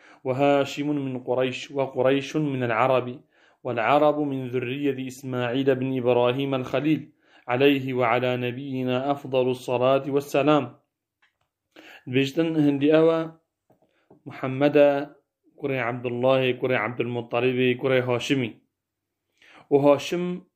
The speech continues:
جو قريشيانه، جو بنمارا قريشيانه. وقريشي جو عربانه. وعرب جو ذرية إسماعيل كري إبراهيم الخليل. إب-، إسماعيل پیغمبر كري إبراهيم پیغمبري.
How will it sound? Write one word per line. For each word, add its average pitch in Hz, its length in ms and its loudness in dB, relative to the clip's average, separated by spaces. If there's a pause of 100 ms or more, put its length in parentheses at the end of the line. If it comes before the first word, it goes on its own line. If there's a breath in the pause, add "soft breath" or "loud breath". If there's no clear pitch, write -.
جو 139 160 -2
قريشيانه، 127 1040 -2
جو 127 160 -10
بنمارا 123 560 -2
قريشيانه. 117 840 -2 (560 soft breath)
وقريشي 156 1080 0 (280)
جو 135 200 0
عربانه. 117 800 0 (540 soft breath)
وعرب 131 600 0 (340)
جو 131 120 -14
ذرية 123 480 -4 (280)
إسماعيل 123 800 -2
كري 131 380 0
إبراهيم 120 580 0
الخليل. 123 720 -8 (920 soft breath)
إب-، 127 140 -8 (100)
إسماعيل 131 360 -4
پیغمبر 123 440 2
كري 123 280 2
إبراهيم 120 280 -4
پیغمبري. 110 460 -4